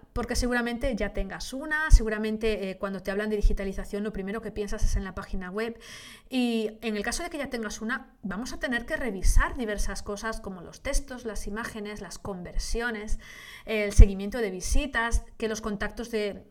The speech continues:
de, sean de calidad, los contactos que generas en la página web. Y aquí ya quiero hacerte pensar en una cosa. ¿Cuántos contactos generas a la semana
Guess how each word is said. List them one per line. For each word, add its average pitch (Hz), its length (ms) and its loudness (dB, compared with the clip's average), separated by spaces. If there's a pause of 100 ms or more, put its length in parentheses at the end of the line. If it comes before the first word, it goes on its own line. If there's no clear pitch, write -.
(120)
de, 214 320 -2
sean 220 240 10
de 220 80 -2
calidad, 226 500 -4
los 240 120 -8
contactos 214 380 -6
que 214 100 -14
generas 202 360 -6
en 202 60 0
la 185 100 -12
página 185 380 -10
web. 226 320 -6 (500)
Y 240 320 -2
aquí 233 220 -2
ya 285 260 2
quiero 247 200 -4
hacerte 233 240 -6
pensar 214 440 4
en 202 120 -6
una 196 180 -8
cosa. 170 360 -4 (840)
¿Cuántos 262 440 -2
contactos 190 580 -8
generas 185 500 -4
a 214 120 -2
la 190 140 0
semana 190 500 10